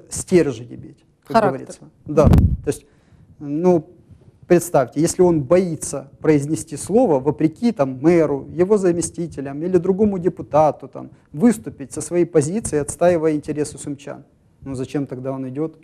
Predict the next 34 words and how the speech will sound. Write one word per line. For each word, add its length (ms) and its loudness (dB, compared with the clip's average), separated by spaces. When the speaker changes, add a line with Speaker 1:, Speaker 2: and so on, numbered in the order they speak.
Speaker 1:
То 80 -16
есть 260 -14
быть 240 0
серой 260 4
мышкой, 400 -2
сидеть 360 2
и 140 6
просто 340 0
нажимать 420 0
на 80 -6
кнопку, 480 -8
ну, 320 -16
не 440 -6
знаю, 260 -4
зачем 280 -10
нам 120 -10
такие 240 -6
Speaker 2:
Мгм. 40 -12
Speaker 1:
депутаты 420 -6
нужны. 320 -10
Ну 180 8
и, 300 4
э, 320 4
я 180 4
думаю, 300 2
ещё 380 2
такой, 320 2
э, 320 0
м, 240 -8
принцип — 480 -2
это, 300 2
наверное, 340 -4
самодостаточным 1000 -4
быть 140 -20